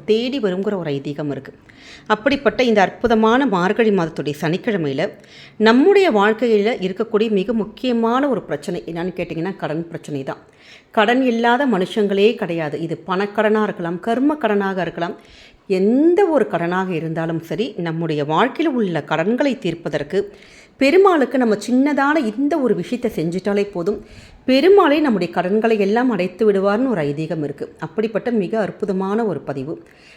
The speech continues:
பதிவுக்குள்ள போறதுக்கு முன்னாடி நம்முடைய சேனலை சப்ஸ்கிரைப் பண்ணாம பார்த்துட்டு இருக்கவங்க கண்டிப்பா சப்ஸ்கிரைப் பண்ணிக்கோங்க. அப்பதான் எங்களுடைய எல்லா நல்ல நல்ல பதிவுகளுமே உங்களுக்கு உடனுக்குடனே வரும். இப்ப பதிவை பார்க்கலாம்.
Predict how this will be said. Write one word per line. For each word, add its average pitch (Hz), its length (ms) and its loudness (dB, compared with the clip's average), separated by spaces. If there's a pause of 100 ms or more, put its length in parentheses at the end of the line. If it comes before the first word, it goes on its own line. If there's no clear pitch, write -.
(120)
பதிவுக்குள்ள 294 440 0
போறதுக்கு 208 400 -4
முன்னாடி 196 320 -2
நம்முடைய 180 320 -2
சேனலை 202 300 -2
சப்ஸ்கிரைப் 226 420 -4
பண்ணாம 240 340 -2
பார்த்துட்டு 185 320 -4
இருக்கவங்க 185 300 -6
கண்டிப்பா 170 420 -6
சப்ஸ்கிரைப் 202 380 -6
பண்ணிக்கோங்க. 202 400 -6 (580)
அப்பதான் 240 380 2
எங்களுடைய 214 420 4
எல்லா 220 240 4
நல்ல 208 220 -2
நல்ல 190 280 -2
பதிவுகளுமே 170 580 -4
உங்களுக்கு 165 320 -8
உடனுக்குடனே 151 640 -6
வரும். 131 240 -10 (520)
இப்ப 240 280 -2
பதிவை 202 400 0
பார்க்கலாம். 139 500 -8